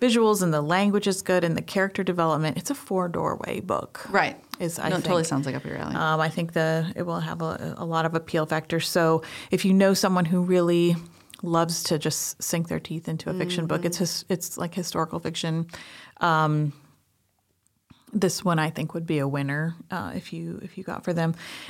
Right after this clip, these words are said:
Speaker 1: And then three kids books that I really liked. So Almost a Full Moon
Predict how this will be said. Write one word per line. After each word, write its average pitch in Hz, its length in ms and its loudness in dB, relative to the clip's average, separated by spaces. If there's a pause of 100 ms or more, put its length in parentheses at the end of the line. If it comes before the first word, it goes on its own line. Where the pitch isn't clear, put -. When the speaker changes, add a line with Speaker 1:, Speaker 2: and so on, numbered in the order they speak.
Speaker 1:
And 214 160 6
then 214 140 6
three 339 300 0
kids 220 440 -2
books - 560 -4 (180)
that 180 140 2
I 175 100 4
really 180 520 4
liked. 165 360 0
So - 280 2
Almost 233 480 4
a 220 40 2
Full 196 280 2
Moon 180 480 4